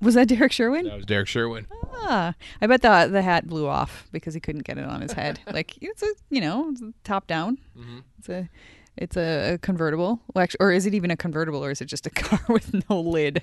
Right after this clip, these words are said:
Speaker 2: I think it, no, I think in England, I don't think you can make cars with no roofs on it.
Speaker 1: That was like that car, and that's a weird, like, the, the shape of that car. It's like somebody took a rowboat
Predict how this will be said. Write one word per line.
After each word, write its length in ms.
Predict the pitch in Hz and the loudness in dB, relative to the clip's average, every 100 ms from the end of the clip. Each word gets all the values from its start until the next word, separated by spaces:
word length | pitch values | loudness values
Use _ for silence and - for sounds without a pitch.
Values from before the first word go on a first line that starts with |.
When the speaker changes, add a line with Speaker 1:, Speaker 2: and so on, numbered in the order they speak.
| - | -6
Speaker 2:
I 80 | 156 | -12
think 260 | - 320 | -8 2
it, 140 | 311 139 | 2 8
no, 420 | 123 113 101 95 | 8 10 8 6
I 140 | 120 | 6
think 260 | 123 160 143 | 6 4 6
in 80 | 123 | 6
England, 380 | 120 120 107 104 | 8 8 6 6
I 60 | |
don't 180 | 101 104 | 6 4
think 160 | 117 104 | 2 2
you 100 | 98 | 2
can 160 | 101 | 4
make 240 | 98 98 - | 4 4 2
cars 380 | 107 95 92 90 | 4 6 6 2
with 160 | 85 | 0
no 180 | 107 98 | 4 4
roofs 440 | 90 95 92 - | 6 4 4 2
on 180 | 95 87 | 2 0
it. 240 | 85 78 - - - - - - - | -4 -6 -12 -18 -20 -20 -20 -20 0
Speaker 1:
That 160 | 208 254 | 4 6
was 140 | 302 | 6
like 160 | 277 233 | 4 6
that 140 | 240 | 4
car, 180 | - 277 | 8 8
and 140 | 214 214 | 8 4
that's 160 | 208 | 0
a 40 | 233 | -2
weird, 400 | 196 220 220 185 | 2 2 2 0
like, 240 | 175 170 - | -2 -2 -8
the, 200 | 175 160 | -8 -8
the 120 | 170 175 | -6 -4
shape 320 | - 165 - | -2 -2 0
of 120 | 185 | 0
that 180 | 190 - | 0 0
car. 360 | - 185 202 196 | 0 2 2 0
It's 140 | 185 | 0
like 120 | 175 _ _ - | -2 _ _ -8
somebody 220 | 185 180 | -6 -4
took 160 | 190 170 | -4 -4
a 60 | |
rowboat 540 | 147 147 165 214 240 | -4 -4 -2 -2 -4